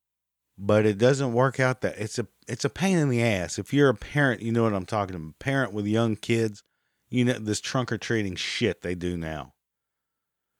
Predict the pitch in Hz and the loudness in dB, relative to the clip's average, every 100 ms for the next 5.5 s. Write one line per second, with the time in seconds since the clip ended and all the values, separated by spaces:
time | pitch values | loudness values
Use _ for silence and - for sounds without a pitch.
0 | _ 123 127 110 98 95 87 87 85 85 | _ 0 2 4 2 0 -2 -6 -4 -4
1 | 87 92 - - 117 107 98 92 92 85 | -4 -6 -8 -6 -4 -2 -4 -4 -6 -6
2 | 82 73 73 - - _ _ _ _ _ | -10 -12 -14 -16 -20 _ _ _ _ _
3 | _ _ _ _ _ 147 - 135 139 135 | _ _ _ _ _ -2 -2 6 8 8
4 | 127 131 135 127 90 76 - _ _ _ | 6 4 2 2 0 -4 -12 _ _ _
5 | _ 120 127 123 | _ 0 4 4